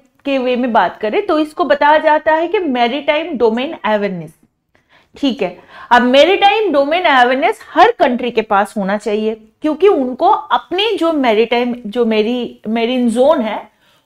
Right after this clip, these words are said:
उस पे उनका कितना, अ, डेवलपमेंट हो रहा है, कितना वो वहां पे हाथ जमा रहा है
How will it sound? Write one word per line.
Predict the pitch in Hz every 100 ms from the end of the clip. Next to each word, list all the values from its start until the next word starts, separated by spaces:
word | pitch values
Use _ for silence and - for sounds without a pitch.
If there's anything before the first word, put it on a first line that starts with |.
| -
उस | 349 403
पे | 415 453
उनका | 440 320 302 339 349 -
कितना, | - 285 311 339 339 - -
अ, | 220 220 214 196 -
डेवलपमेंट | 214 208 262 370 311 311 285
हो | 233
रहा | 226
है, | 220 320
कितना | 294 285 285 294
वो | 277
वहां | 294 262 262 254
पे | 269
हाथ | 240 254
जमा | 285 262 208 196
रहा | 190
है | 196 269